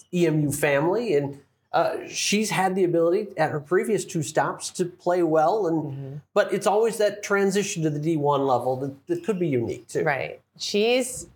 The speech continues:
Speaker 2: she's quite the golfer. I mean, and, and person, like, the, the personality that she has, um,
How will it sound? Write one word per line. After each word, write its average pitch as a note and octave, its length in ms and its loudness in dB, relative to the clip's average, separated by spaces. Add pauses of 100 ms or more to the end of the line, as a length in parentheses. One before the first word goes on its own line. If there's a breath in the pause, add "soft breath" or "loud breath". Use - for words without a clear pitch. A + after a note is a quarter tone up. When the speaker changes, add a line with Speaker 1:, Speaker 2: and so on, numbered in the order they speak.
(140)
Speaker 2:
she's D#4+ 540 -2
quite G#3+ 400 -2
the D3+ 60 -2
golfer. A#2 680 -2
I D3+ 120 -2
mean, D3+ 200 0
and, F3+ 240 0
and F#3 220 0
person, F#3+ 640 0 (100)
like, D#3+ 280 -2
the, D3 160 -4 (200)
the C#3+ 220 -2 (400)
personality E3+ 1000 0 (440 loud breath)
that F3 180 -2
she F3 220 0
has, D#3 680 0
um, C#3+ 460 -4